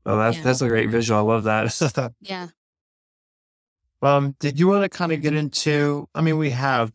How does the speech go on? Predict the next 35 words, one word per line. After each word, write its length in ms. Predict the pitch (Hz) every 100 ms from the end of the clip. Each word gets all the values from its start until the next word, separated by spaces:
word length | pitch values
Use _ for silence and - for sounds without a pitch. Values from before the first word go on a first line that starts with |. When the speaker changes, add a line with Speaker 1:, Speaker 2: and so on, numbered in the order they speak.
| -
Speaker 1:
but 340 | 117 110 104 - _ _ -
just, 200 | 139 247
Speaker 2:
Yeah. 240 | 226 175 120 120
Speaker 1:
um, 400 | 117 107 107 107 _ _ _ _ _ _ _ _ _ _ _ _ _ _
ways 460 | 127 123 151 170 156
that 120 | 160
maybe, 440 | 127 127 127 127 127 - - - - - _
uh, 260 | - 50 -
with 500 | - 123 127 104 120
growing 360 | - 139 139 120
up 300 | 113 110 - -
and, 240 | 117 110
and 180 | 107 117
just 320 | 127 123 - -
what 200 | 123 123
we're 120 | 120
learning 360 | 120 123 117 117
in 60 | 113
society 460 | 117 - 110 107
and 100 | 107
about 400 | 104 107 101 101 - _
psychology 680 | - 107 - 107 104 107 101
and, 140 | 101 -
and, 260 | 107 - - -
and 180 | 101 -
how 360 | - 113 110
Speaker 2:
Mm-hmm. 100 | 98
Speaker 1:
to 500 | 175 - 101 104 104 - _ _ _ _ _
raise 280 | 123 120 117
children 280 | - 117 113
in 40 | 101
better 220 | 107 104
ways, 520 | 107 107 92 - -
things 280 | - 117 107
like 240 | 110 107